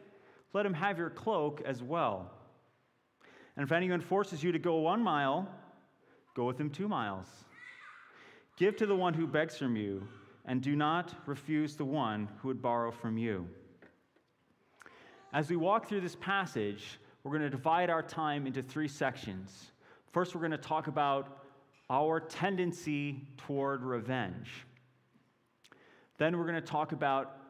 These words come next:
how Jesus commands giving over revenge. And then lastly, we're gonna cover giving to those in need. So let's talk first about our tendency toward revenge.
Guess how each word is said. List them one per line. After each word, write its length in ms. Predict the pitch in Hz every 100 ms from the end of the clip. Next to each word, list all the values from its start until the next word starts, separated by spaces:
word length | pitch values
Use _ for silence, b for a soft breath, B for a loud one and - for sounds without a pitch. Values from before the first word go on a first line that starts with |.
| -
how 160 | 135
Jesus 340 | 131 147 160 160
commands 560 | - 139 135 131 123 107 104
giving 720 | 127 147 147 170 196 202 - - - _
over 320 | - 139 139 131
revenge. 720 | 127 120 127 196 214 - - - - _ b b b b _
And 120 | 143
then 120 | 156
lastly, 400 | 151 160 185 170
we're 120 | 147 143
gonna 140 | 139
cover 520 | 143 139 135 131 123 - - 127 113
giving 560 | 143 175 143 131 135 135
to 140 | 135
those 360 | 127 127 131 127
in 240 | 120 117
need. 320 | 123 98 120 - - - _ _ _ _ _ _ _ _ _ _ B B B B B
So 100 | -
let's 160 | 214 214
talk 200 | 196 190
first 360 | - 185 180
about 580 | 156 135 127 123 120 - -
our 180 | 160 160
tendency 760 | 160 190 202 170 - 135 123
toward 460 | 123 123 151 143 127
revenge. 680 | 120 107 117 92 92 -